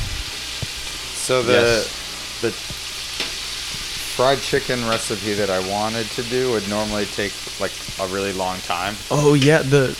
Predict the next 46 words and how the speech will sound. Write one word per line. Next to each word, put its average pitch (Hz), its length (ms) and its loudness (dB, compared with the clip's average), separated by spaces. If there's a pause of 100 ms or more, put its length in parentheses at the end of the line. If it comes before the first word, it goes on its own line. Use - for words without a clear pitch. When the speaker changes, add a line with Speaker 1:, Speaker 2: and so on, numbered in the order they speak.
Speaker 3:
the - 120 6
Speaker 1:
So - 60 6
Speaker 3:
legendary 143 560 8
seventy-two 131 720 6
hour. 117 220 8
Speaker 2:
Seventy-two 120 40 8
hour? 135 320 4 (300)
Speaker 3:
We 139 100 8
Speaker 1:
So 165 80 10
Speaker 3:
may 165 180 8
Speaker 1:
I - 40 6
figured 123 300 4
now's 104 260 0
a 98 60 -2
good 95 200 -2
time 98 320 0
while 92 320 2 (420)
Speaker 2:
Do 151 60 2
you 160 60 8
Speaker 1:
by 170 60 10
Speaker 2:
wanna, 175 180 8
Speaker 1:
the 165 60 2
Speaker 2:
do 160 100 4
you 170 40 8
wanna 170 140 8
walk 151 260 6
people 147 240 6
through 151 240 4
what 135 140 6
that 123 160 4
is 135 280 2
in 120 120 0
audio? 127 420 4 (360)
Speaker 1:
Yeah, 170 180 8
I 135 60 8
Speaker 3:
Yeah. 104 120 6
Speaker 1:
think 95 160 4
so. 127 220 2
I 131 40 4
think 156 120 0
I 156 60 0
could 139 120 0
do 120 140 4
it 98 140 0
pretty 107 200 0
quickly 101 520 -2